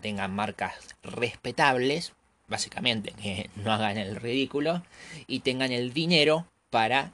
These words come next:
solventar lo que sería el gasto y el alojamiento. Bueno, y finalmente vamos a estar llegando al año mil ochocientos noventa y seis.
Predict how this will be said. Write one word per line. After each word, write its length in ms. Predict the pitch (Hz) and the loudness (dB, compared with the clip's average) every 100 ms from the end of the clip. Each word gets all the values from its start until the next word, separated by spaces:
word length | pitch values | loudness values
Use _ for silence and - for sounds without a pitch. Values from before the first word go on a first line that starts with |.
| _ | _
solventar 800 | - 113 107 107 95 110 104 104 | -6 -4 -2 -4 -4 -2 -2 -4
lo 140 | 104 | -10
que 80 | - | -8
sería 320 | - 104 117 | -8 -4 -2
el 100 | 123 | -2
gasto 440 | 131 127 - 151 180 | -2 -6 -6 -8 -6
y 180 | 117 113 | -6 -4
el 140 | 131 - _ - | -4 -8 _ -4
alojamiento. 960 | 113 107 - 98 92 78 87 - - _ _ _ _ _ _ _ - _ _ _ _ - _ - - - - | -2 -4 -6 -8 -8 -10 -16 -16 -18 _ _ _ _ _ _ _ -20 _ _ _ _ -20 _ -20 -20 -14 4
Bueno, 240 | 247 160 | 6 6
y 80 | 151 | 2
finalmente 540 | - 185 180 185 180 | 0 0 0 0 0
vamos 200 | 160 143 | 0 0
a 20 | 127 | -2
estar 200 | 131 123 | -2 -2
llegando 440 | 143 165 151 113 | -2 -2 0 0
al 120 | 110 | 0
año 200 | 113 113 | -2 -2
mil 220 | 110 110 | -4 -2
ochocientos 760 | 101 101 98 107 104 95 95 - | -4 -6 -10 -6 -6 -6 -8 -8
noventa 400 | 110 98 95 98 | -6 -6 -4 -6
y 40 | 101 | -6
seis. 440 | - 151 156 - | 0 2 2 -4